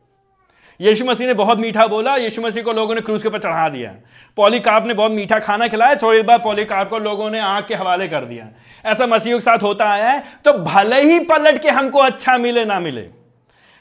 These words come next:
जैसा करोगे वैसा करोगे, भरोगे से हमको मतलब नहीं, कर्म हमको फिर मिल-, मिले ना मिले,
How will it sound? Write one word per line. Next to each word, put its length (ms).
जैसा 300
करोगे 340
वैसा 280
करोगे, 380
भरोगे 340
से 120
हमको 220
मतलब 300
नहीं, 120
कर्म 300
हमको 320
फिर 140
मिल-, 320
मिले 360
ना 160
मिले, 280